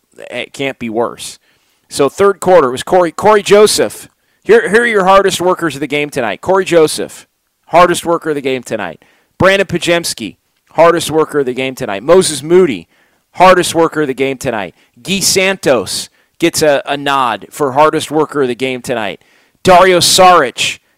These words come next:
gets a nod. Trayce Jackson Davis gets a nod.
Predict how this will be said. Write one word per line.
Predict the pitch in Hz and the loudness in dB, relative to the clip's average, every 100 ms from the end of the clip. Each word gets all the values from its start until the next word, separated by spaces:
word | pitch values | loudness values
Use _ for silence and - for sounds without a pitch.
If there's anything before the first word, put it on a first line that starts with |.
| - | -6
gets | 151 - | -6 -2
a | 139 | -4
nod. | 131 127 110 78 - _ _ | -2 -2 -4 -6 -14 _ _
Trayce | - 190 185 - | -4 -2 -2 0
Jackson | 180 165 - 156 | 0 0 -4 -4
Davis | 156 170 143 104 - - _ _ _ | -2 0 -2 -6 -8 -12 _ _ _
gets | 151 139 143 | -4 -2 -4
a | |
nod. | 131 131 127 123 117 | -2 -2 0 -2 -6